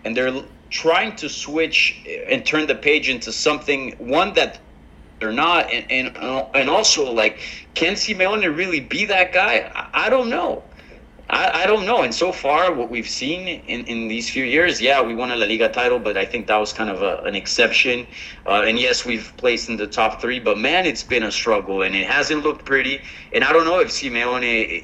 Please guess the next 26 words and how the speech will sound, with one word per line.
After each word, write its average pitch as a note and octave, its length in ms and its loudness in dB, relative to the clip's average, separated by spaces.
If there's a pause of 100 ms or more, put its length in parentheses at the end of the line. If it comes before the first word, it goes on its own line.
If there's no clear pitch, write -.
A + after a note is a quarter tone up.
(100)
i-, A#2 120 -4
is A2 160 -8
the A#2 80 2
guy A#2+ 260 2
to A#2+ 160 -4
kind A#2 220 0
of - 100 -6
play B2+ 240 4
that A2+ 220 2
type A#2+ 180 0
of G#2+ 80 -4
football A2+ 480 0
and, F#2+ 200 -2
and F2+ 200 -12
turn B2+ 160 0
the A#2 80 -2
club A#2+ 320 2
into A2 240 -4
what G2+ 240 -2
the, F#2 380 2
the G#2+ 80 -2
board B2+ 360 2
wants C3 320 0
it C3+ 60 -2
to A#2+ 80 -4
be. E3 240 -4